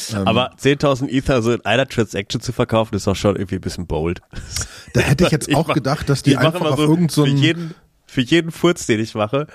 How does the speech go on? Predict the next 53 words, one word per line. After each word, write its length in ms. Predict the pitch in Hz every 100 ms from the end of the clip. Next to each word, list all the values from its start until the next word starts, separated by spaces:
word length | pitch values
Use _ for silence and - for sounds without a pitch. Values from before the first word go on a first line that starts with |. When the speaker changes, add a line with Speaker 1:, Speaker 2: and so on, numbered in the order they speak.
| -
Speaker 2:
mache 140 | 113 117
ich 100 | 120
immer 200 | 139 135
so 100 | 127
eine 120 | 113 -
Testtransaktion 1040 | - 165 - 101 92 - - - 95 107 147 - - - -
mit 140 | 107
so 100 | 107
ein 140 | 107 104
paar, 480 | 123 120 135 143
äh, 300 | 117 110 104 - _
<laughs> 440 | 110 - _ _ -
mit 180 | 110 -
so 100 | 135
ein 80 | 92
paar 320 | - 117 117
Weiß, 520 | 107 120 131 151 -
damit 240 | 101 107
ich 100 | 113
irgendwie 260 | 123 113 107
weiß, 300 | 92 107 120
dass 160 | 110 -
es 100 | 101
irgendwie 220 | 98 95
klappt, 340 | - 110 -
dass 120 | 95
es 120 | 92 107
irgendwie 220 | 101 95
geht. 460 | 98 101 127 -
<laughs> 40 | -
Ja, 100 | - _ - 113
so. 180 | 120 - _ _ - 120 120 - - -
Und, 320 | 117 110 -
Speaker 1:
Da 100 | 110
hätte 140 | 113
Speaker 2:
äh, 40 | 107
Speaker 1:
ich 100 | 107
auch 80 | 107
Speaker 2:
und 60 |
Speaker 1:
gedacht, 400 | 107 98 90 - _
das 180 | 92 -
müssen 180 | 127 135
die 80 |
doch 80 | 113
Speaker 2:
Ja. 60 | 110
Speaker 1:
über 100 | 101
einen 100 | 92
Market 360 | 120 160 123
Maker 260 | 117 110 107
machen, 320 | 107 - 104
der 100 | 98
das 160 | 98 87
auf 180 | 95